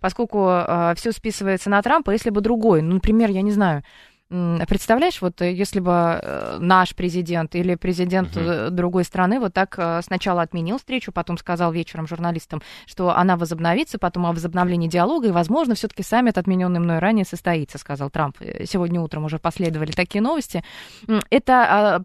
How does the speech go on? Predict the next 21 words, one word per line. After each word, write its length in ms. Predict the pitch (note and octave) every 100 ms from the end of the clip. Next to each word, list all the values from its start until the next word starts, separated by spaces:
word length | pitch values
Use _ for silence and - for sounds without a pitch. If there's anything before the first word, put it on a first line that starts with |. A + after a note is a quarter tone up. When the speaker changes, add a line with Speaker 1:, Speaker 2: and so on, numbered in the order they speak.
| -
Speaker 1:
продуманная 500 | A#3+ B3 C#4 B3 A#3
ранее 240 | A#3+ A#3
стратегия 480 | A3 A#3 A3+ F4+ D4
в 60 | G#3
отношении 400 | G#3 G#3 A3 F#3+
северокорейцев? 880 | - G3 F3+ F#3+ F#3+ E3 - C#3+ - - -
Э, 140 | F#3 F3+
сто 140 | -
тридцать 340 | G3 G3 F#3+ -
четыре 220 | G#3+ F#3+
двадцать 300 | F3+ F#3 G#3
один 240 | F#3 F#3
тридцать 380 | F3+ F3+ G3 -
пять, 220 | F#3+ D3+ -
сто 180 | F#3+
тридцать 240 | E3+ F3 -
четыре 220 | - E3+
двадцать 280 | D#3+ D#3+ -
один 180 | E3+ E3
тридцать 360 | E3 - E3+
пять. 260 | - D#3